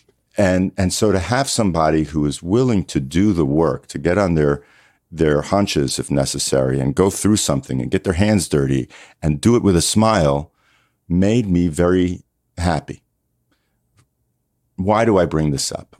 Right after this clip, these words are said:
I bring this up because I think that there is a large number of individuals, uh, in this country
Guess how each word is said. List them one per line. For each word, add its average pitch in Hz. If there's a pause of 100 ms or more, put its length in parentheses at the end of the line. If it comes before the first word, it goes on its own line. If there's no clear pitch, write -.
(140)
I 98
bring 185
this 180
up 117
because 80 (2250)
I 92
think 156
that 85
there 87
is 82
a 80
large 87
number 73 (480)
of 76
individuals, 69 (480)
uh, 62 (100)
in 80
this 104
country -